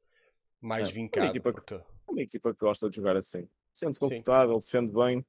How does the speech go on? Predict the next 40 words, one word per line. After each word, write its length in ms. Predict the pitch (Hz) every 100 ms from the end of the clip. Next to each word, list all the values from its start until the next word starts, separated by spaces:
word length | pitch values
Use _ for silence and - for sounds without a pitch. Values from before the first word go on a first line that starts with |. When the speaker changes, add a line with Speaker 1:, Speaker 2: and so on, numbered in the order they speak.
| _ _ _ _ _ -
Speaker 1:
E 80 | 147
tem, 280 | 208 220
e 40 | 196
tem 120 | 208
uma 160 | 208 156
boa 120 | 165
equipa, 360 | - 151 -
eh, 760 | 95 104 107 104 104 101 - -
Speaker 2:
Tem, 320 | 139 110 117 -
Speaker 1:
tem, 60 | -
conseguiu 300 | 131 117 127
Speaker 2:
a, 40 |
Speaker 1:
uma 120 | 135
Speaker 2:
a 80 | 135
frente 240 | 117 113
de 60 | 110
ataque, 280 | - 107 110
principalmente, 580 | - 110 - 110 104 110
a 60 | 101
frente 180 | 95 85
de 80 |
Speaker 1:
Sim. 80 | 110
Speaker 2:
ataque 160 | 92 -
tem 140 | 110
muita 400 | 95 101 107 107
qualidade. 500 | - 104 120 87 78 - 90 - -
Speaker 1:
Tem. 160 | 101 -
Speaker 2:
Os 100 | 151
ga-, 100 | 104
Speaker 1:
Este, 120 | - -
Speaker 2:
três 160 | 123 143
Speaker 1:
não 60 |
Speaker 2:
espanhóis 380 | 156 117 110 107
na 60 | 139
Speaker 1:
conhecia, 140 | 135 110
Speaker 2:
frente. 280 | 107 117 -
Speaker 1:
não 140 | 139
conhecia 420 | 135 143 - 131
este 180 | 123 -
Cristo, 520 | - 117 120 - 151